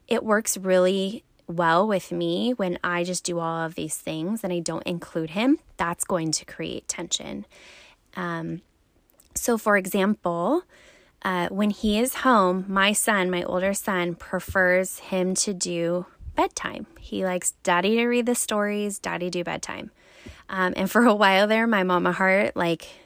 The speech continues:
felt hurt, but I think it's because,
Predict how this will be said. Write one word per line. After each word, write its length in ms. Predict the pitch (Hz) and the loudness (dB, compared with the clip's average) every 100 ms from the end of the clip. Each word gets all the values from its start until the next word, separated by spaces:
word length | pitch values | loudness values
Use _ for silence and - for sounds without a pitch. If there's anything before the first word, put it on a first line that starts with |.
| _ | _
felt 400 | - - 196 - | -20 -2 0 0
hurt, 420 | - - 165 240 - | -2 -2 0 0 -4
but 120 | - 180 | -4 0
I 120 | 180 | 0
think 400 | - 190 170 - - | -2 -4 -4 -8 -6
it's 200 | 175 - | -6 -6
because, 840 | - 180 - 175 165 160 160 160 | -8 -8 -6 -2 0 0 -2 -6